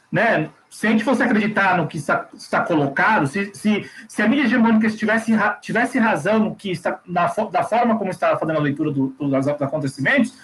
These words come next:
a gente teria um desdobramento que seria qual? Olha, vários militares deixando, já que, não, não, em, em tese, não se conformam com essa atitude do desgoverno, do presidente Bolsonaro, especificamente. Mas o que nós vimos depois disso? Nada.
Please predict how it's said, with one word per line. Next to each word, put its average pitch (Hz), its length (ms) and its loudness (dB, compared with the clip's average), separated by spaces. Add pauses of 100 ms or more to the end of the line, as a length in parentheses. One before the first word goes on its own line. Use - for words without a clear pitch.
(320)
a - 120 4
gente 262 160 4
teria 277 200 6
um 269 40 6
desdobramento 262 600 4
que - 60 -14
seria 269 240 2
qual? - 340 2 (140)
Olha, 180 380 0 (180)
vários 226 380 2
militares 220 540 2
deixando, 262 680 0 (680)
já 190 240 0
que, 254 380 -2 (180)
não, 220 360 2
não, 220 440 4
em, 220 320 2
em 220 80 2
tese, 214 280 2
não 233 240 2
se 247 120 -6
conformam 254 720 0 (260)
com 247 120 0
essa 233 220 2
atitude 240 680 2 (240)
do 226 80 0
desgoverno, 240 560 4
do 175 180 2
presidente 214 380 2
Bolsonaro, 196 460 0
especificamente. - 580 -4 (460)
Mas 294 180 0
o 320 60 0
que 349 100 -2
nós 294 160 2
vimos 262 180 4
depois 226 320 2
disso? 185 240 -4
Nada. 381 400 0